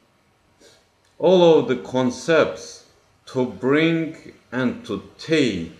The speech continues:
dynamics, dependence of opposites, relationships.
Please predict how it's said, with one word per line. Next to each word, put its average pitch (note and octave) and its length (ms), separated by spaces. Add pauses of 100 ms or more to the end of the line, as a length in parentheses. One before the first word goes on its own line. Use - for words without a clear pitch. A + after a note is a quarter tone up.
(200)
dynamics, C#3+ 1160 (520)
dependence F#3+ 960
of C3+ 640
opposites, D3+ 1040
relationships. A#2+ 1700